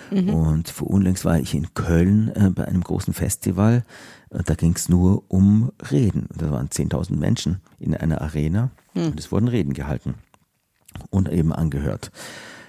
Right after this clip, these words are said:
Speaker 2: Und gerade komme ich aus Stuttgart von der Jahreskonvention der German Speakers Association, dem Berufsverband für Rednerinnen und Redner, die, äh,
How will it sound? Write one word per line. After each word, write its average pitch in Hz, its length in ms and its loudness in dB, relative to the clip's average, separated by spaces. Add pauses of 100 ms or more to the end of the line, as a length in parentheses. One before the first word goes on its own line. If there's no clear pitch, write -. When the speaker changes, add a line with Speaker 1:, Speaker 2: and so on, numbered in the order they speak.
Speaker 2:
Und - 100 -6
gerade 113 260 0
komme 101 220 4
ich 101 100 0
aus 90 100 -2
Stuttgart 120 400 0
von 98 240 2
der 98 160 2
Jahreskonvention 95 960 -2
der 87 80 0
German 90 300 0
Speakers - 520 -4
Association, - 920 -4
dem 78 220 -4 (160)
Berufsverband 90 720 -2
für 80 380 -4 (560)
Rednerinnen 92 580 2
und 82 220 -4
Redner, 87 320 2
die, 82 380 -2
äh, 80 320 -8